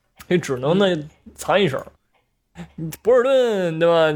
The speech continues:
Speaker 1: 这个查尔顿，这也是非常令人质疑的能力。而且呢，我个人认为呢，就是本赛季的曼城，我觉得在休赛期之前，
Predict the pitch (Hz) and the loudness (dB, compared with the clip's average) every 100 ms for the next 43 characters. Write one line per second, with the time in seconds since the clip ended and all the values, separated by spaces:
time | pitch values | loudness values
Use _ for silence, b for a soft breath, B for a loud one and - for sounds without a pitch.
0 | 151 196 180 156 220 214 233 170 143 139 | 0 2 0 0 0 2 2 2 -2 -4
1 | 139 170 131 135 180 160 143 131 123 135 | -2 0 0 0 2 2 2 -2 -6 -12
2 | 143 185 180 170 180 180 190 170 196 202 | -2 0 2 4 2 4 2 2 0 0
3 | 147 143 151 135 131 131 139 170 - - | 0 0 0 -4 -8 -8 -6 -6 -8 -20
4 | _ - - - 135 180 208 165 156 165 | _ -18 -18 -12 -2 2 4 2 2 2
5 | 165 123 139 143 202 202 202 160 147 160 | 0 0 0 0 0 2 2 0 -2 -2
6 | 160 139 b _ _ _ _ _ _ _ | -4 -6 b _ _ _ _ _ _ _
7 | - 175 131 170 139 123 117 190 143 156 | -2 0 0 -2 -2 0 0 2 0 -2
8 | 143 147 156 123 - 82 - - - - | -4 0 0 -2 -12 -14 -14 -14 -18 -20
9 | - _ _ _ _ _ 151 156 202 208 | -20 _ _ _ _ _ -4 0 2 4
10 | 165 147 135 - 202 175 175 185 202 - | 4 2 0 -2 0 2 2 0 -2 -4
11 | 123 107 | -10 -14